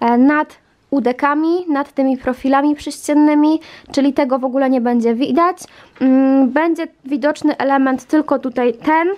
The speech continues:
e, kawałek tego, no i ten, te, e, przewody wentylacyjne będą owinięte takim czarnym kauczukiem, jak to jest tutaj. Mm, także myślę, że nie będzie to wyglądało jakoś źle i okropnie i przeżyjemy to, tym bardziej, że tutaj jest garaż.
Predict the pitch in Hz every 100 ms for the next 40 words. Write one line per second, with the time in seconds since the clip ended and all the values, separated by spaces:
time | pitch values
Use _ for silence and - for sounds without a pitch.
0 | - - 240 247 247 240 262 262 285 254
1 | - - 302 269 262 262 - 311 339 330
2 | - 302 285 285 - - - - 202 202
3 | 196 - 247 - 269 277 262 262 262 262
4 | _ _ _ _ _ _ - 254 262 269
5 | 269 269 285 269 240 277 277 226 247 262
6 | 269 269 - 269 269 262 294 285 277 262
7 | 262 262 262 262 277 269 262 277 262 -
8 | - 269 277 330 415 - - - - 277
9 | 269 269 269 262 285 285 294 262 269 269
10 | 262 262 247 254 262 254 262 254 247 247
11 | 240 233 - - 240 233 277 269 226 254
12 | 254 285 285 302 285 277 254 254 247 -
13 | 269 277 285 277 269 269 269 254 262 254
14 | 254 254 247 262 247 240 220 294 349 381